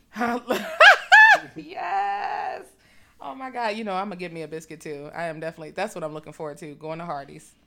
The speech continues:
Boom. There we go. Um, <laughs> so yes. Uh, but yeah, that's what I'm looking forward to this week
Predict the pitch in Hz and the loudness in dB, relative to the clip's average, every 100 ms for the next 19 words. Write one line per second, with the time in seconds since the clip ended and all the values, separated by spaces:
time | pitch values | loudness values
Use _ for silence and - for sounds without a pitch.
0 | _ 151 156 151 147 156 165 156 151 143 | _ -14 -12 -12 -14 -16 -12 -12 -12 -12
1 | 147 - _ - _ - 185 180 170 392 | -12 -14 _ -20 _ -6 -2 0 2 0
2 | 160 311 359 294 208 - - _ _ - | 0 -4 -4 -4 -8 -14 -20 _ _ -14
3 | 370 _ _ - - _ - 190 170 156 | -14 _ _ -20 -20 _ -8 -6 -4 -4
4 | 139 190 - - 185 185 180 175 180 180 | -6 -10 -14 -10 -6 -4 -2 -2 -4 -6
5 | 180 196 - 277 311 349 285 202 233 - | -8 -10 -12 -10 -8 -8 -10 -10 -14 -16
6 | 262 254 254 262 247 277 262 - 170 170 | -18 -16 -16 -18 -18 -16 -18 -16 -16 -16
7 | 170 165 156 160 - | -18 -16 -16 -18 -20